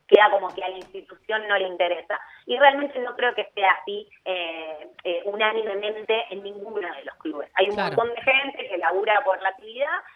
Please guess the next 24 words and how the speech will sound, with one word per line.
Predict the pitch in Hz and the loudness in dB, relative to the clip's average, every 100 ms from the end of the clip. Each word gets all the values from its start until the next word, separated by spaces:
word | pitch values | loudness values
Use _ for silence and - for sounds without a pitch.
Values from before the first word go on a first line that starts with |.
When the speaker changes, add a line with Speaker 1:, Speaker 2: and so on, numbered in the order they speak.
| _ _ | _ _
Speaker 1:
y | 196 | -6
también | 226 330 | -6 -4
hay | - | -8
que | - | -8
entender | 208 208 196 247 339 | -8 -8 -6 -6 -6
que | - 202 | -8 -10
esta | - - | -10 -12
coyuntura, | 185 - 170 175 247 285 311 320 - - - _ _ - | -12 -12 -18 -14 -2 0 -2 -4 -14 -20 -20 _ _ -4
eh, | 185 | -2
responde | - - - 339 349 226 | -2 -8 0 0 0 0
a | 190 | 0
una | 220 254 - | 0 -4 -4
tensión | 175 180 233 254 262 220 - | -14 -14 -8 -8 -8 -14 -16
que | |
se | - | -14
está | 160 - | 2 8
dando | 240 240 277 277 190 165 151 - | 10 8 2 -4 -4 -4 -4 -6
hace, | - - 156 | -6 -8 -12
de | 175 | -10
un | 175 170 | -10 -8
tiempo | 226 240 | -10 -4
a | 214 | -4
esta | - | 2
parte | 247 285 - | 2 2 -2